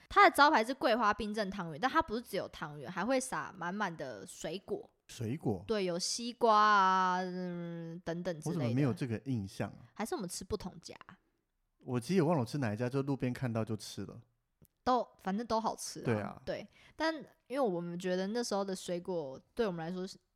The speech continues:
Speaker 1: 那个吸引力不够大，我都直接推他们吃，带长辈都吃红豆。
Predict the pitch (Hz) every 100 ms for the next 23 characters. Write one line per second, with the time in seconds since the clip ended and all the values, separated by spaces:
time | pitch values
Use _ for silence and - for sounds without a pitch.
0 | _ - 190 151 135 - 240 190 185 185
1 | - 175 - 151 123 170 208 190 185 185
2 | 190 180 170 - 175 165 170 - 214 196
3 | 165 170 185 180 - 190 185 180 202